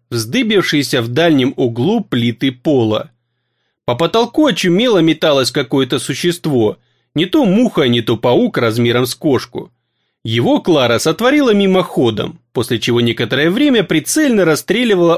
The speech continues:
огненными шарами. «Что теперь делать?» Клара бухнулась в деревянное кресло,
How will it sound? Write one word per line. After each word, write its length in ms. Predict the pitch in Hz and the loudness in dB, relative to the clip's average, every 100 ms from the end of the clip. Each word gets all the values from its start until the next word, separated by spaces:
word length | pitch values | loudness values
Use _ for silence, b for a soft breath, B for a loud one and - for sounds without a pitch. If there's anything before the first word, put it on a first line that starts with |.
| - | 0
огненными 500 | 143 123 120 120 127 | -2 0 0 2 0
шарами. 600 | - 147 160 113 - - _ _ _ _ _ _ | 0 2 2 0 -4 -10 _ _ _ _ _ _
«Что 400 | - - - 320 | -12 -10 -2 0
теперь 460 | 269 233 240 220 160 | 0 -2 -2 -2 -2
делать?» 580 | 139 143 110 98 - _ _ _ _ | 0 0 0 -2 -6 _ _ _ _
Клара 400 | - 165 240 143 | -2 2 2 2
бухнулась 580 | 117 120 139 123 117 113 | 0 0 0 2 2 0
в 40 | 107 | 0
деревянное 640 | 120 117 117 110 110 113 | 0 2 0 0 0 -2
кресло, 600 | 120 214 190 123 107 | -2 -2 -2 -2 -4